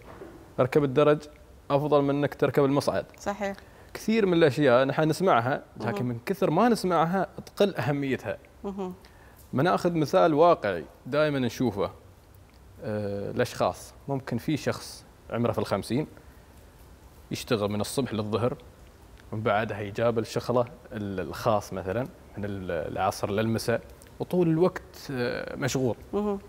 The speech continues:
Speaker 1: ما يمارس رياضة، لكن مشغول، وتل-، وتلقينه بصحته.
Speaker 2: صحيح.
Speaker 1: لكن لما يوصل مرحلة التقاعد، توقف عند هاي الأمور اللي كان مثلا دوام رسمي الصبح،
Speaker 2: مهم.
Speaker 1: توقف عند هاي الأمور، تلقينه يتعب.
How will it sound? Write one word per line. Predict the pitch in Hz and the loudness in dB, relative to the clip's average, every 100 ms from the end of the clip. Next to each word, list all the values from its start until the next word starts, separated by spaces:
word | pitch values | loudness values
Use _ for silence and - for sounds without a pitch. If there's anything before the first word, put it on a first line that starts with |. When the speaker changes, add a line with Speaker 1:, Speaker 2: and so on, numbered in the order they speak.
| - - - | -20 -12 2
Speaker 1:
ما | 135 | 6
يمارس | 180 156 160 156 - | 6 6 4 2 4
رياضة، | 139 123 92 - - - | 4 4 2 -6 -12 -6
لكن | 104 120 | -4 -2
مشغول، | 120 127 120 101 - - | -4 -4 -6 -8 -12 -14
وتل-، | 123 139 131 | -8 -6 -6
وتلقينه | 127 135 131 165 147 | -4 -2 0 2 0
بصحته. | - - - - - | -4 -8 -6 -10 -10
Speaker 2:
صحيح. | - 196 196 196 - - | -8 -6 -6 -8 -10 -8
Speaker 1:
لكن | 92 - | -8 -6
لما | 101 113 | -2 0
يوصل | 131 139 123 | 2 2 0
مرحلة | 113 113 185 190 | 0 0 0 -2
التقاعد، | - 131 147 127 117 - - - - - - - - - - - - - - | -4 -2 4 6 4 0 -10 -20 -20 -20 -20 -20 -20 -20 -20 -20 -20 -20 -10
توقف | - 220 185 139 | -2 4 4 4
عند | 127 147 | 2 2
هاي | 123 139 | 4 4
الأمور | 147 110 123 127 | 4 2 0 0
اللي | 120 117 | 0 0
كان | 127 120 | 0 0
مثلا | 113 113 110 | 0 -2 2
دوام | 117 123 | 2 4
رسمي | 107 - 95 | 2 0 -4
الصبح، | - - 127 - - | -6 -6 -6 -8 -12
Speaker 2:
مهم. | 196 | -4
Speaker 1:
توقف | 127 107 104 | 0 0 0
عند | 113 | 0
هاي | 107 107 | 2 0
الأمور، | 104 123 127 | 0 -2 -2
تلقينه | 131 127 156 151 | -4 -4 -2 -2
يتعب. | 156 143 | -2 -4